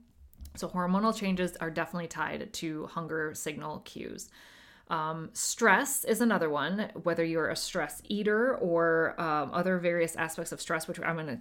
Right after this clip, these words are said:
get into more in a second here, but stress is definitely one that can impact your appetite. So it, it can block hunger, hunger cues and make you not feel hungry,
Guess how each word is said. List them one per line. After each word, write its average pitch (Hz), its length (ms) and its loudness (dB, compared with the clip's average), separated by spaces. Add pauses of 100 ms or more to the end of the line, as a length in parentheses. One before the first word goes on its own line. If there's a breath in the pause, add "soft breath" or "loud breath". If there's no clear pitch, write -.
(100)
get 175 180 0
into 170 320 0
more 170 260 0
in 160 120 -4
a - 80 -4
second 196 360 -6
here, 226 260 2
but - 160 -2
stress 185 380 0
is 208 160 0
definitely 180 420 -2
one 160 300 -2
that 147 160 -4
can 165 80 -8
impact 147 480 -6
your 151 200 -8
appetite. - 520 -8
So 151 320 -6
it, 160 60 -4
it 117 260 -8
can 151 160 -8
block 165 320 4
hunger, 214 280 0
hunger 202 300 -2
cues 196 300 -2
and 165 80 -4
make 156 160 -8
you 151 80 -8
not 156 280 -2
feel 214 140 0
hungry, 220 460 0